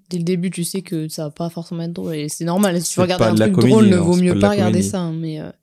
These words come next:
Speaker 1: bah, par exemple, il y en a qui peuvent jouer un peu avec ça, en mode, bah,
Speaker 2: Mm.
Speaker 1: très cynique et tout, mais avoir des pointes d'humour et tout, et
Speaker 2: C'est vrai. Ouais,
Speaker 1: mais,
Speaker 2: c'est
Speaker 1: euh, oui,
Speaker 2: pas
Speaker 1: là, je
Speaker 2: trop
Speaker 1: sais
Speaker 2: son
Speaker 1: que c'est,
Speaker 2: fort, hein,
Speaker 1: oui,
Speaker 2: regarde.
Speaker 1: oui, c'est sûr.
Speaker 2: Et, euh,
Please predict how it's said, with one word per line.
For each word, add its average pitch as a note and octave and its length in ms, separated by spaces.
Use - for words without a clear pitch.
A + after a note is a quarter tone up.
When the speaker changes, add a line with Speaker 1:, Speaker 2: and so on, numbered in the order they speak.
Speaker 1:
bah, E3 120
par F3 120
exemple, G3 120
il - 20
y - 20
en F3 40
a F3+ 60
qui E3+ 120
peuvent D#3+ 140
jouer E3+ 340
un E3+ 80
peu E3+ 100
avec D#3+ 180
ça, F3 120
en E3 40
mode, - 340
bah, - 200
Speaker 2:
Mm. G2+ 160
Speaker 1:
très - 160
cynique F3+ 320
et E3+ 80
tout, G#3 140
mais F3+ 120
avoir D#3+ 200
des D#3+ 140
pointes F3+ 360
d'humour F3 400
et F3 80
tout, G3+ 220
et F3+ 140
Speaker 2:
C'est - 200
vrai. - 160
Ouais, G2 100
Speaker 1:
mais, E3+ 100
Speaker 2:
c'est E3 100
Speaker 1:
euh, D#3 80
oui, F#3 140
Speaker 2:
pas E3+ 60
Speaker 1:
là, D#3+ 100
je D#3+ 60
Speaker 2:
trop D#3 100
Speaker 1:
sais - 140
Speaker 2:
son G#2+ 60
Speaker 1:
que - 40
c'est, - 120
Speaker 2:
fort, G2+ 260
hein, F#2+ 160
Speaker 1:
oui, F#3 140
Speaker 2:
regarde. F3 160
Speaker 1:
oui, D3+ 180
c'est - 180
sûr. E3 220
Speaker 2:
Et, B2 220
euh, G#2+ 840